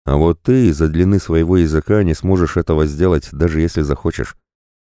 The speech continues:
Эти двое уже было хотели начать очередную перепалку, но я жестом руки остановил их. «Прекратите, наконец, ваши бесконечные выяснения отношений»,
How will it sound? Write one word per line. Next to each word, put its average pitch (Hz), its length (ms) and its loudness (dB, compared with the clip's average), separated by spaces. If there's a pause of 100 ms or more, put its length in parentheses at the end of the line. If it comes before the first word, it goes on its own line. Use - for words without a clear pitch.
(360)
Эти 147 200 0
двое 135 280 4
уже 107 340 4
было 98 260 2
хотели 98 360 0
начать 95 340 0
очередную 90 500 0
перепалку, 98 640 -4 (320)
но 110 120 0
я 143 160 4
жестом 92 400 0
руки 76 220 -2
остановил 71 560 -2
их. - 160 -14 (520)
«Прекратите, 78 680 -2
наконец, 78 520 -2
ваши 73 280 -2
бесконечные 76 800 -2
выяснения 73 580 -2
отношений», 69 640 -4